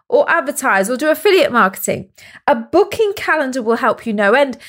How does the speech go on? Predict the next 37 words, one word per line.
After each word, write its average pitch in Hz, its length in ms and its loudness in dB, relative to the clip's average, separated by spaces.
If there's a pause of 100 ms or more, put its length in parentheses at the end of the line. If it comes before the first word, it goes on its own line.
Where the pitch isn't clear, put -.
(220)
because 339 300 -2
ultimately 440 460 2
business 403 500 0
is 370 120 0
about 302 380 -2
people. 269 640 -6 (560)
No 277 140 0
matter 403 340 2
whether 339 240 0
you're 302 220 0
selling 262 380 0
a 196 80 -2
product 294 500 -2
or 320 120 -4
service 196 600 0
or 214 160 -6
what 285 240 -4
you're 226 140 0
doing, 190 480 -2 (240)
you 240 120 -4
need 277 420 -2
to 349 60 -2
be 294 160 -2
able 233 220 0
to 220 160 -6
connect 202 640 -2
and 220 80 -4
have 262 320 -2
a 320 80 0
way 196 400 0 (340)
to 262 100 -6
calendar 349 580 -2
schedule 208 800 -2
activities 226 720 -4
with 202 240 2
other 208 160 0
people. 196 560 -8